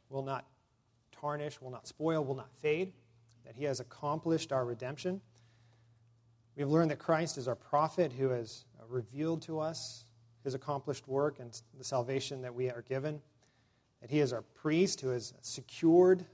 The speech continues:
that salvation by his blood and who has brought us into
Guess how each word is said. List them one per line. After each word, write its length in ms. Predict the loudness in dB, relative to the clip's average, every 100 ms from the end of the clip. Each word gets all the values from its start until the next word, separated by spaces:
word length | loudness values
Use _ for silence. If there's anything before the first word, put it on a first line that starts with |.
| _
that 180 | -6 -4
salvation 580 | -2 0 0 -2 -6 -2
by 160 | -2
his 160 | -2 -12 -4
blood 380 | 0 2 2 -2
and 100 | -10
who 80 |
has 120 | -16 -18 -8
brought 300 | -2 -2 -2
us 220 | -4 -8
into 340 | -14 -6 -6